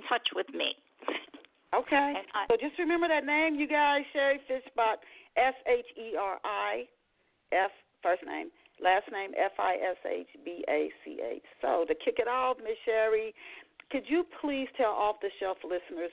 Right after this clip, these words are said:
Speaker 2: where you grew up and what life was like for you growing up?
Speaker 1: I grew up in, uh, well, I was born in the Bronx, uh, New York. Um, I was there for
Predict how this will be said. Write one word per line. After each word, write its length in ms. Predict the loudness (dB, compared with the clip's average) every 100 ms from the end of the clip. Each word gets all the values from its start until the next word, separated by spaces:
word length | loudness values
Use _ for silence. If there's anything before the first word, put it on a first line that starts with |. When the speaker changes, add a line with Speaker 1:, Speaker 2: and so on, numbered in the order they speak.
| 2
Speaker 2:
where 220 | 4 4
you 320 | 0 -2 -2
grew 300 | 0 2 4
up 220 | 2 0 _ -20 -20 -2
and 240 | 0 0
what 180 | 0 -2
life 360 | 2 2 2 0 -2
was 160 | -4 -2
like 220 | 0 0 0
for 120 | -4 -4
you 240 | -4 -8
growing 380 | -4 -2 -2 -4
up? 180 | -6 -8 _ _ _ _ _ _ _ -14 -12 -16 -2
Speaker 1:
I 280 | 4 4 4 0
grew 380 | 2 4 6 6 4
up 260 | 4 4 0 -6
in, 420 | -2 -2 -2 -2 0
uh, 300 | 4 6 4 4
well, 300 | 4 4 2
I 100 | 0
was 140 | 0 -2 -2
born 280 | 2 4 4
in 120 | 2
the 80 | 0
Bronx, 520 | 2 4 4 2 -4 -8 -16 -10
uh, 260 | -4 -4 -2
New 140 | -2
York. 560 | 2 6 4 2 -4 -14 -16 -18 -8 2
Um, 380 | 4 6 4 2
I 160 | 2 4
was 200 | 4 2 2
there 460 | 4 6 6 4 0 -16 -20 -12 0
for 580 | 4 6 6 6 4 2